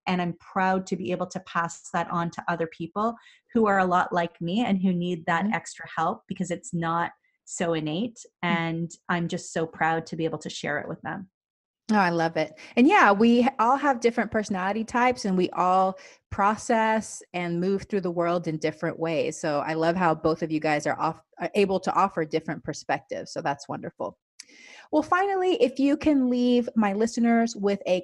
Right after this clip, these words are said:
Speaker 2: call to action for the week, what is one thing that they can do this week to improve their lives?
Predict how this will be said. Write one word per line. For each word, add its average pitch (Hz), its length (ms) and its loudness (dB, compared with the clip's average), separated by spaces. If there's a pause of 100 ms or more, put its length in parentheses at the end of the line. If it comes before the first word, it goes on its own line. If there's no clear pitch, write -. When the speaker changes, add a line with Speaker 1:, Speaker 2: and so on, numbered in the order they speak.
Speaker 2:
call 247 420 2
to 226 220 -2
action 190 400 0
for 180 200 0
the 165 100 0
week, 160 320 -6
what 269 220 4
is 294 240 0
one 220 460 0
thing 113 360 -6
that 170 180 0
they 185 120 0
can 214 180 -2
do 202 220 -2
this 185 260 -2
week 151 240 -4
to 170 120 -4
improve 160 440 -4
their 156 120 0
lives? - 500 -8